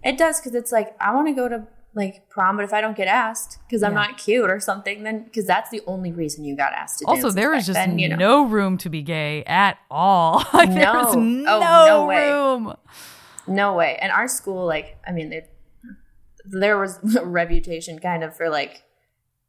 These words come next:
Speaker 1: it being a, a very close girl school. Like, we got called those things a lot,
Speaker 2: Hmm.
Speaker 1: which I just thought was funny, 'cause it's like,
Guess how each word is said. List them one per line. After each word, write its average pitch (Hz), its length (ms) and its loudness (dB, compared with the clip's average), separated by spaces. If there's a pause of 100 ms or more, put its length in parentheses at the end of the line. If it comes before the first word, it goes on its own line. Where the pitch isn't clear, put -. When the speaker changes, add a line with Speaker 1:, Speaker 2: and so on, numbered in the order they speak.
(160)
Speaker 1:
it 185 180 -2
being 165 380 -4 (440)
a, 165 60 4 (100)
a 160 400 -4
very 156 540 -6 (400)
close 170 560 -2
girl 165 500 0
school. 196 400 -4
Like, 170 200 -4
we 170 100 -2
got 160 320 -2
called 156 460 -4
those 156 220 -6
things 160 260 -8
a 170 40 0
lot, 180 380 -2 (120)
Speaker 2:
Hmm. 180 180 -8 (240)
Speaker 1:
which 214 160 -2
I 175 100 0
just 190 140 -8
thought 208 160 0
was 175 160 -6
funny, 180 260 -6
'cause - 160 -12
it's 175 160 -12
like, 165 280 -8